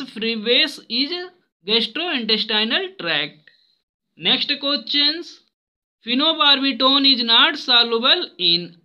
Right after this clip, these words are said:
ऑप्शन है वाटर, क्लोरोफॉर्म, अल्कोहल, phenelgin।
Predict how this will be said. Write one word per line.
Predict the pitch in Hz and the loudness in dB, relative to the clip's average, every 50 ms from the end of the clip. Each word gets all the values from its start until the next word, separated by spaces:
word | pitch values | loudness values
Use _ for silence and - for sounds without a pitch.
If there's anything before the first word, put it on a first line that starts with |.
| _ 180 208 | _ 0 2
ऑप्शन | 220 233 254 262 - - 277 294 285 277 | 2 2 2 0 -2 -2 -2 0 -2 -2
है | 269 277 277 269 | -2 -2 -2 -2
वाटर, | 220 196 190 202 220 240 254 233 233 269 269 277 285 285 285 - - | -2 -2 0 2 2 2 2 0 2 4 4 4 4 2 -2 -10 -10
क्लोरोफॉर्म, | 233 226 220 226 226 226 233 233 226 226 - 240 254 269 269 262 262 277 320 285 - _ _ _ _ _ _ _ _ _ _ _ _ _ _ - | -2 0 2 2 2 2 0 -2 -4 -4 -2 0 2 4 4 4 2 2 -2 -6 -14 _ _ _ _ _ _ _ _ _ _ _ _ _ _ -2
अल्कोहल, | 220 240 262 254 226 269 262 269 269 269 277 277 294 302 330 311 277 - - | 0 0 0 0 0 4 4 6 6 6 6 4 4 2 0 -2 -8 -10 -6
phenelgin। | 220 233 247 277 320 330 277 190 160 170 175 180 185 180 | -4 0 2 2 2 2 -2 -2 0 0 0 0 -2 -6